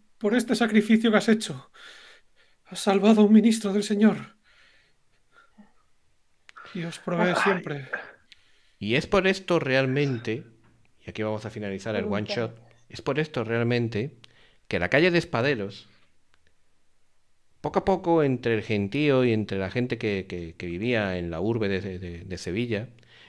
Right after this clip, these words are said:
Speaker 3: empezó poco a poco a conocerse, en primer lugar, como la calle de la, de la Sierpe.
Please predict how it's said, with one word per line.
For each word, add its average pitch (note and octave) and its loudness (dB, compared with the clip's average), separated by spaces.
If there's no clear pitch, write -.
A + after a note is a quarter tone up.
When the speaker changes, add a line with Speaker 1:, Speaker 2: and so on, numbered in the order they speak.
Speaker 3:
empezó C#3 -4
poco G3 -4
a - -18
poco F#3 -6
a - -8
conocerse, C#3 -8
en G#2+ -2
primer B2+ 2
lugar, E3+ 0
como G#2+ -2
la G#2 -2
calle D3 -2
de C#3 -2
la, F2+ -6
de G#2+ 0
la F#2 -4
Sierpe. E3+ -6